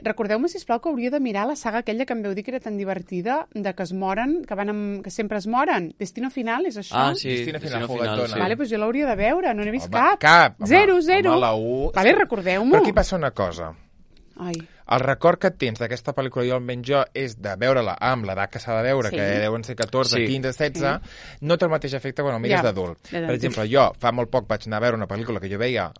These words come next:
Speaker 3: quan era molt infantó,
Speaker 1: Sí.
Speaker 3: que per mi era un, un, un, un gran hito.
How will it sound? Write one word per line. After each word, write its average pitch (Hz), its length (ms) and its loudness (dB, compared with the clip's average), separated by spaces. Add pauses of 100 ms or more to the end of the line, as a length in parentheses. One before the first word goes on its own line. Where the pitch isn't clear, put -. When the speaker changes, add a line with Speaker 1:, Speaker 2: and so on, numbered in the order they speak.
Speaker 3:
quan 95 180 -12
era 101 140 -4
molt 104 180 -6
infantó, 120 640 -4
Speaker 1:
Sí. - 180 -12
Speaker 3:
que 135 80 -6
per 104 160 -2
mi 123 200 -4
era 98 260 -4
un, 110 340 -8
un, 113 320 -12
un, 110 360 -12
un 110 160 -12
gran 110 440 -8
hito. 123 360 -8